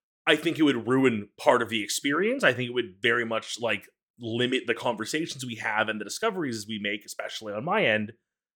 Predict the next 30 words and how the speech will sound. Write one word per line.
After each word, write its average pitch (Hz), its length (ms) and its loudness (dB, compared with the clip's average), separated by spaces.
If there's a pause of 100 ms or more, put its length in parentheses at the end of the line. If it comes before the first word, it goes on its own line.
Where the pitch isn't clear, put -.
(380)
I, 170 220 6
I 165 80 6
really 151 380 6
see 156 180 0
what 143 160 0
you 143 120 0
mean 180 200 -2
when 160 100 0
it 127 80 -4
comes 151 200 -4
to 139 100 0
binging 127 480 -2
a 113 60 -2
series, 120 680 -4 (220)
how 131 280 2
it 120 80 -2
affects. 190 460 0
And 143 100 0
I'm 139 260 0
thinking 180 320 -4
back 143 280 -4
to 151 80 -4
s-, - 540 -4 (140)
more 143 320 6
modern 135 720 4
series 196 480 -4
I've 190 160 4
watched 196 480 -6 (560)
and 143 140 2
how 135 560 4